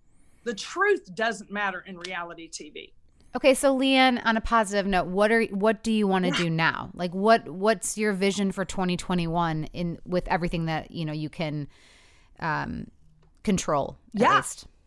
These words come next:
Speaker 1: I'm excited. I'm so excited. You know, my life hasn't changed from leaving the show. I'm still out there. Sunday night, I was doing the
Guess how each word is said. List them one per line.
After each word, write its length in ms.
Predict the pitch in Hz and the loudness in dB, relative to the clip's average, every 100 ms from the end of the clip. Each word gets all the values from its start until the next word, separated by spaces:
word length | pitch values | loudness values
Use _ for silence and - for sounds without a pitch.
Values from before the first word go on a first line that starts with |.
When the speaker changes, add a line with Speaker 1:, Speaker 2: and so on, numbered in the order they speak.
| _ | _
Speaker 1:
I'm 240 | 277 392 480 | 2 4 0
excited. 680 | 403 - - 285 254 185 147 _ 233 | -12 -20 -4 -2 -2 -6 -20 _ -4
I'm 220 | 277 277 | -4 -4
so 320 | - 330 320 | -14 -8 -8
excited. 380 | 370 277 202 170 | -8 -12 -12 -12
You 120 | 294 | -10
know, 160 | 359 330 | -6 -4
my 260 | 339 392 403 | -2 -2 0
life 240 | 320 311 - | -2 -2 -4
hasn't 380 | 262 233 254 | -8 -8 -14
changed 560 | - 240 226 185 - - | -18 -14 -14 -14 -16 -10
from 160 | 226 208 | -8 -4
leaving 320 | 214 202 196 | -4 -4 -8
the 60 | |
show. 280 | 175 - 180 - | -6 -2 -2 -2
I'm 160 | 247 392 | -2 -2
still 380 | - - 330 320 | -4 -2 -2 2
out 180 | 285 294 | 0 0
there. 140 | 294 | -2
Sunday 440 | 294 - 320 339 330 | -6 -2 -4 -2 -2
night, 280 | 320 320 320 | 0 0 -2
I 140 | 269 269 | -4 -4
was 220 | 269 208 | -6 -10
doing 320 | 285 294 294 | -10 -8 -4
the 200 | 254 220 | -4 -6